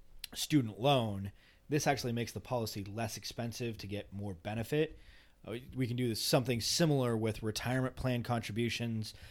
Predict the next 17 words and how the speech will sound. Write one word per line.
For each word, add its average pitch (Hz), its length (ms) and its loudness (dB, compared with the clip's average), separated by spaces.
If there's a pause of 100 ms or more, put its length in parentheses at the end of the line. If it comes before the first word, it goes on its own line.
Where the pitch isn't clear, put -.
(240)
Those 117 260 2
dollars 110 380 2
don't 110 160 -2
go 107 100 -4
directly 101 400 -4
to - 180 0
you. 120 220 4
They 107 120 0
sit 101 220 -2
in 101 120 -2
a 92 80 -4
trust - 360 -2
for 135 320 6
you, 107 220 4
very 107 240 0
similar 107 380 0
to 98 320 -2